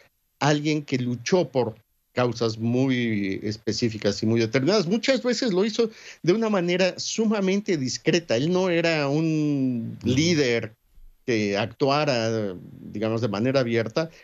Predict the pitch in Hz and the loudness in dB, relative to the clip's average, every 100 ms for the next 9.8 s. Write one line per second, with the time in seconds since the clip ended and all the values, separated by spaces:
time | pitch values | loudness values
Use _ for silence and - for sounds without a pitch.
0 | _ - 170 175 180 175 180 _ _ 131 | _ 2 2 4 2 0 -2 _ _ -4
1 | 135 123 131 127 147 156 156 139 135 139 | -4 -2 -2 0 0 -2 -2 -4 0 -2
2 | 135 _ 139 139 143 139 - 104 104 104 | -2 _ -2 0 -2 -4 -2 0 0 0
3 | 107 107 101 _ 160 170 156 123 - 123 | 0 0 -4 _ 2 2 2 -2 -2 -4
4 | 113 120 110 _ - 113 110 113 131 160 | -2 -4 -4 _ -4 -2 0 -4 -4 -2
5 | 170 - _ - - - 135 117 123 117 | -2 -6 _ -20 -20 -4 -2 0 0 2
6 | 127 131 127 113 107 95 87 92 92 87 | 2 2 0 0 -2 -4 -4 -4 -4 -4
7 | - 92 107 101 117 117 107 92 87 117 | -10 -6 -2 2 2 2 0 -2 -2 0
8 | 123 123 107 107 - 95 - 104 113 120 | 0 -2 -4 -6 -6 -6 -4 -2 0 2
9 | 120 117 98 87 - 92 87 | 2 0 -2 -4 -4 -6 -6